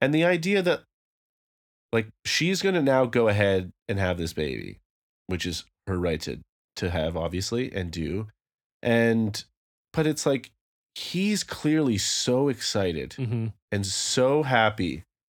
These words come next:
Speaker 1: And she just kinda just treats him so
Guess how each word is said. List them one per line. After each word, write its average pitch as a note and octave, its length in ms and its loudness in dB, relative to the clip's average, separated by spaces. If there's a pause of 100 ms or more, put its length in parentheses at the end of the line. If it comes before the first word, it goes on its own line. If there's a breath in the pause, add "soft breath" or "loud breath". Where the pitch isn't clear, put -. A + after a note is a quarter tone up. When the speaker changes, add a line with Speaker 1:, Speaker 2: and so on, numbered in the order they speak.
(440)
Speaker 1:
And A#2+ 440 2 (1160)
she - 220 0
just A#3 320 0
kinda D3 440 2
just C3+ 340 -2
treats C#3+ 440 -4
him F2 180 -2
so D#3 400 -4